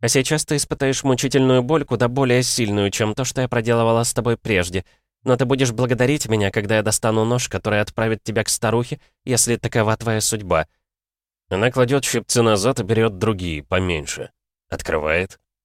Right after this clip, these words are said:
закрывает, открывает, закрывает. Поворачивается к Миас. «Знаешь, они часто меня благодарят. У мужчин и женщин множество тайн, которые становятся тяжким бременем. Я их освобождаю,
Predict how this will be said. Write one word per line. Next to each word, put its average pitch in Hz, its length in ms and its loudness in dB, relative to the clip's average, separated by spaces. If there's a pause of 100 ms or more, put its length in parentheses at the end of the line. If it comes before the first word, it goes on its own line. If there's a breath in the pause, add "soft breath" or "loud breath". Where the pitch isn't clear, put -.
закрывает, 80 800 -4 (500)
открывает, 78 800 -4 (400)
закрывает. 78 840 -4 (600)
Поворачивается 104 640 0
к - 60 -10
Миас. 85 460 -2 (840)
«Знаешь, 147 360 0
они 147 180 2
часто 151 320 -2
меня 147 220 4
благодарят. 139 600 2 (280)
У 110 80 0
мужчин 123 400 4
и 123 60 4
женщин 127 420 2
множество 123 560 0
тайн, 131 320 0
которые 101 320 0
становятся 110 520 0
тяжким 110 440 -4
бременем. 90 420 0 (340)
Я 139 240 0
их 156 120 -4
освобождаю, 135 720 0